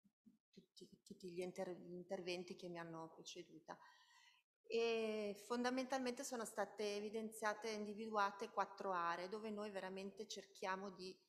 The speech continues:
ehm, così, di s-,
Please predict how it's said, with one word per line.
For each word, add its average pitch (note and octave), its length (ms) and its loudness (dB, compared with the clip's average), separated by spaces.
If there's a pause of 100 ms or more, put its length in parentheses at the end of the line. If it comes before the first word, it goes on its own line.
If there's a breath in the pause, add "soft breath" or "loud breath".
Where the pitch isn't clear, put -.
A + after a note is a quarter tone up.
(640 soft breath)
ehm, D#3+ 1300 -8 (400)
così, - 300 -14 (100)
di F#3 120 -6
s-, F3 160 -10